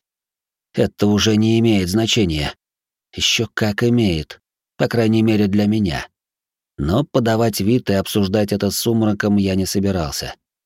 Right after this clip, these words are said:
Сначала требовалось до конца выяснить его намерения.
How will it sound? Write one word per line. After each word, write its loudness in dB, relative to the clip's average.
Сначала 0
требовалось 2
до 0
конца 0
выяснить 0
его 2
намерения. -2